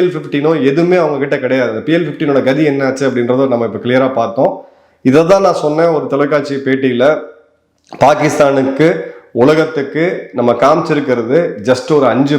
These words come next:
பர்சன்ட் தான். இப்ப நீங்க இதுக்கே இந்த பாயிண்ட்ல நீங்க பாக்குறீங்க, இந்த அளவுக்கு என்னடா அப்படின்னு நம்ம பிரமிக்கா பா-, பாக்குறோம். நீங்க அடிக்கடி கேட்கக்கூடிய சிக்கன் நெக் காரிடார் சிலிகுடி, சிலிகுடியில இருக்கக்கூடிய மிசைல் சிஸ்டம்ஸ், நம்ம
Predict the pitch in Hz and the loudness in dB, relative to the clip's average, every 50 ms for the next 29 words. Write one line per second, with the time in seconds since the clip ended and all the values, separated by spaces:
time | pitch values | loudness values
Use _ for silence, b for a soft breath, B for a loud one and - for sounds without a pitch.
0 | 139 127 123 123 - 123 120 110 110 127 160 190 - B B B B B B B | 0 0 0 0 0 -2 0 2 2 2 2 2 -2 B B B B B B B
1 | B - 131 131 147 139 139 135 131 135 151 170 196 - 196 208 208 214 208 202 | B -8 -2 0 2 4 4 4 4 4 4 4 2 4 2 4 4 4 0 0
2 | 190 - - - 120 123 151 151 160 151 147 147 147 143 139 135 135 135 135 147 | -2 -4 -10 -10 -10 -8 -2 0 2 4 4 4 4 4 4 2 0 0 0 0
3 | 160 170 165 151 165 151 143 143 139 135 131 123 123 - 139 143 135 135 135 139 | 2 2 0 -2 -4 -4 -2 -2 -2 -2 -2 -2 0 0 0 0 0 0 0 0
4 | 160 160 143 131 139 147 147 143 147 139 139 143 139 139 131 135 131 135 135 135 | 0 0 0 0 0 0 0 0 0 0 2 2 2 2 0 -2 -2 0 0 0
5 | 131 - 127 120 123 139 139 139 147 143 127 123 117 117 113 110 120 135 160 185 | 0 0 0 0 0 0 0 0 0 0 0 0 0 -2 -2 0 0 0 0 0
6 | - B B B B B B B B B B 127 131 135 131 127 139 165 180 185 | -2 B B B B B B B B B B 2 4 4 4 4 2 0 0 0
7 | 185 180 170 175 165 151 160 147 151 147 143 135 135 165 196 208 - - - 160 | -2 0 0 -2 -2 -2 -4 -4 -4 -4 -2 0 0 0 0 0 -2 -4 -4 -4
8 | - - 196 190 185 175 170 175 147 139 131 123 117 107 98 - - 151 160 175 | 0 2 2 4 4 2 2 2 -2 -2 0 -2 -4 -6 -8 -4 -4 0 0 2
9 | 165 151 147 127 117 107 - - - - _ _ _ _ _ _ - - - 156 | 0 0 -2 -2 -4 -6 -8 -12 -16 -20 _ _ _ _ _ _ -14 -2 2 2
10 | 165 185 226 233 196 202 202 180 175 175 160 147 139 135 135 139 156 - 180 170 | 4 4 4 4 6 4 6 6 4 4 4 4 2 2 2 0 0 0 0 -2
11 | - - 151 147 143 135 123 123 135 139 156 175 170 165 - 143 135 - - 156 | 0 -2 -2 0 0 0 2 2 2 4 4 2 2 0 -2 -6 -8 -4 -2 -2
12 | 139 139 131 - 143 139 135 139 131 | -2 -2 -2 -2 0 0 2 2 2